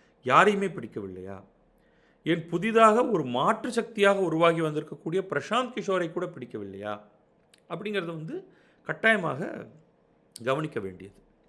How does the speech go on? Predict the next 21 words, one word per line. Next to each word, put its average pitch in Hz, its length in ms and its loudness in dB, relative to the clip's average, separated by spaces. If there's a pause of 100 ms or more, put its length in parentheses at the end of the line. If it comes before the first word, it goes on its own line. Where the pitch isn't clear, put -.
(320)
ஓகே? - 160 -20 (580)
அ, 123 420 -6
இது 180 180 0
நமக்கு, 160 640 0 (120)
அ, 120 280 -8 (380)
நான் 160 520 -2 (560)
ஒரு, 143 200 -8
ஒரு 147 220 -8
காலத்துல 147 380 -2
வந்து 131 580 -4 (220)
நோட்டா 123 520 -6
தேவை 127 320 0
என்று 117 220 -8
நினைத்து 101 320 -12
வந்திருக்கிறேன். 101 500 -16 (360)
அதற்கு 143 280 -6
பிறகு 147 460 -8 (720)
நோட்டாவால் 175 680 -2
எதையுமே 156 540 -4
சாதிக்க 185 440 0
முடியாது 110 680 -4